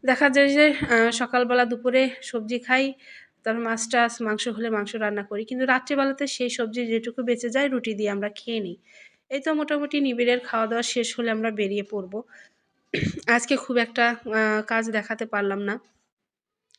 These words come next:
আর একটু সময় পেয়েছি। ভাবলাম যে ঘরটা একটু ঝাড়ু দিয়েই রেখে যাই। এখনও দশ পনেরো মিনিট পর বের হব। তো ভাবলাম যে ঘরটা ঝাড়ু দিয়ে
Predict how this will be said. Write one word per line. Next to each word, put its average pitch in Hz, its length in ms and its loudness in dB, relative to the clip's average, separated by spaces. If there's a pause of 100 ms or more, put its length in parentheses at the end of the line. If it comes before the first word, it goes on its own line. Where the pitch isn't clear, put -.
আর 247 100 2
একটু 269 220 0
সময় 262 300 2
পেয়েছি। 254 480 -2 (420)
ভাবলাম 233 440 0
যে 233 100 2
ঘরটা 214 360 -2
একটু 226 160 -6
ঝাড়ু 214 320 -4
দিয়েই 226 380 0
রেখে 202 260 -4
যাই। 196 220 -6 (400)
এখনও 233 540 -2
দশ 214 280 0
পনেরো 208 240 -2
মিনিট 208 240 -2
পর 208 180 -2
বের 202 200 -4
হব। 208 420 -12
তো 214 80 -8
ভাবলাম 208 440 -4
যে 214 160 -12 (560)
ঘরটা 226 340 -4
ঝাড়ু 220 280 -2
দিয়ে 240 340 0